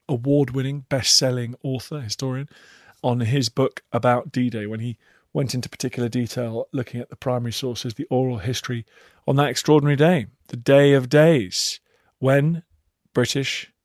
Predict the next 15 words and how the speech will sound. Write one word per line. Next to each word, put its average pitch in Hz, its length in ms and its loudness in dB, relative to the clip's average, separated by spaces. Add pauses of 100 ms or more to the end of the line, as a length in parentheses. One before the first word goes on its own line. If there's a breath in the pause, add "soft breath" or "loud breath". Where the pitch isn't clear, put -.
(580)
American, 120 600 -8 (160)
Canadian, 113 600 -8 (220)
and 104 220 -14
Allied 107 340 -6
troops - 540 -12 (580)
landed 139 480 0 (140)
on 170 220 8
the 175 100 4
coast 170 340 2
of 147 80 -2
Normandy, 151 400 -2 (480)
punched - 500 -2
through 147 540 2 (160)
Hitler's 127 480 0
vaunted 131 560 -2